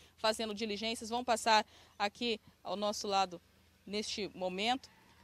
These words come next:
Rude, a situação é a seguinte: não temos até agora informação da ordem, de onde partiu essa ordem para manter essas três pessoas em cárcere privado. Não se sabe se foi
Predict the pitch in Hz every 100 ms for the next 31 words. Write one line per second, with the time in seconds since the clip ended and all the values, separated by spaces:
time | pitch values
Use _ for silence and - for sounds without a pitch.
0 | - - - 269 233 185 185 _ - -
1 | 226 233 262 240 254 233 247 247 202 196
2 | - - 233 262 302 294 269 262 247 233
3 | 233 220 202 214 220 - 208 202 190 -
4 | 208 220 233 - - _ 190 233 247 233
5 | 214 226 233 214 247 240 - 196 226 254
6 | 330 285 254 240 220 202 - - 226 -
7 | 220 226 240 214 202 202 208 214 - _
8 | _ 226 214 208 175 - 208 214 - 262
9 | 302 294 - 240 - 240 254 277 - 247
10 | - 233 233 226 214 214 226 202 208 214
11 | 196 196 190 185 190 190 226 240 220 226
12 | 220 - 233 - 220